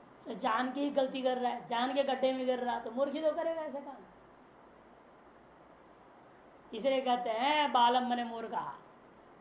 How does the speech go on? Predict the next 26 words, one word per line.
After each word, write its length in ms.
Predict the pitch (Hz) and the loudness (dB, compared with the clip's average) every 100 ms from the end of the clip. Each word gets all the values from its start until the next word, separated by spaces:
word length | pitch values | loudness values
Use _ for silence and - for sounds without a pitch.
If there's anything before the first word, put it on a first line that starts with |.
| - - - - - - - - - - - - - - - | -20 -20 -20 -20 -20 -20 -20 -20 -20 -20 -20 -20 -20 -20 0
तो 360 | 349 339 339 339 - - - - - - | 8 10 10 4 -4 -14 -20 -20 -20 -20
संपराय 680 | - 285 285 285 285 311 349 - - - - - - - - - | -4 0 6 10 12 12 8 -2 -18 -20 -20 -20 -20 -20 -12 2
अर्थात 420 | 233 254 277 269 | 4 10 10 10
परलोक, 360 | 269 254 302 302 | 8 8 8 6
स्वर्ग 320 | - 247 247 | 0 -2 2
हो 240 | 240 285 302 | 4 6 4
चाहे 200 | 269 190 | 2 -2
ब्रह्मलोक 400 | 214 247 269 277 | -2 4 4 6
हो, 380 | 277 294 294 - - - - - - - - | 6 4 0 -10 -20 -20 -20 -20 -20 -20 -12
उत्तरायण 340 | 226 220 285 302 | -4 4 4 4
दक्षिणायन 380 | 285 285 285 269 | 2 2 4 6
मार्ग 260 | 269 269 | 8 8
के 180 | 269 269 | 4 2
जो 100 | 262 | 2
साधन 380 | 247 220 269 262 | 2 0 0 0
है, 280 | 269 285 277 - - - - - | 2 0 -2 -12 -20 -20 -16 -2
उनका 160 | 262 262 | 2 4
शास्त्रादियों 640 | 247 233 - 285 294 294 | 4 4 8 8 8 4
की 100 | 285 | 4
तरफ 200 | 262 247 | 4 4
जाने 240 | 233 262 | 2 2
के 80 | 262 | 6
बावजूद 360 | 254 254 269 302 | 8 8 6 -2
भी 440 | 302 285 269 269 - - - | 0 0 0 -4 -6 -14 -6
प्रमाद्यंतम 920 | 247 240 240 233 240 233 233 247 254 254 | 0 4 4 2 -2 -6 0 2 4 6
बालम, 420 | 233 226 226 269 | 6 6 4 4